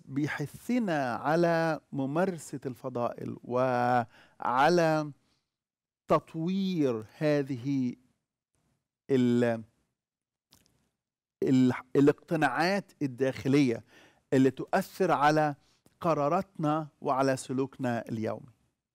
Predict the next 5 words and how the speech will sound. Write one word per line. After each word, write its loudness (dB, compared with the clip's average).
أسميها 0
moral 2
excellence. -8
الفضائل 2
المسيحية -2